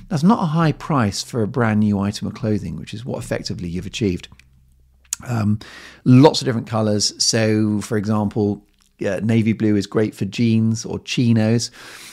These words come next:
Um, importantly, it has to be cotton. This dye does not work with polyester, and the reason why is that polyester is basically plastic, and so it does not absorb the dye. So these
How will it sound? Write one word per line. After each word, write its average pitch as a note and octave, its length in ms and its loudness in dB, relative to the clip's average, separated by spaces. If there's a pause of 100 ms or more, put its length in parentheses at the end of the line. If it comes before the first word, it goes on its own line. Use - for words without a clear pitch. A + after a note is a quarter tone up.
(140)
Um, A2+ 200 0
importantly, C#3+ 800 2
it A#2+ 120 -4
has A#2+ 320 -4
to B2 120 -4
be G2 520 -4 (540)
cotton. G2 500 -8 (880)
This B2 380 0
dye A2+ 520 2
does G2+ 140 -4
not A2 160 0
work G2+ 200 0
with G2+ 160 -8
polyester, G2+ 680 -2
and G2+ 120 -4
the G#2 60 -2
reason A#2+ 280 2
why G2+ 400 0
is F#2+ 280 -8
that G2+ 140 -8
polyester G2+ 720 -2
is F#2 240 -10
basically - 480 -8
plastic, - 800 -8 (160)
and G2 100 -6
so G#2 160 -2
it - 140 -4
does G#2 160 -4
not G#2 260 -2
absorb F#2+ 800 0 (160)
the G2 180 -6
dye. E2+ 480 -4 (460)
So A2+ 240 0
these A#2 440 0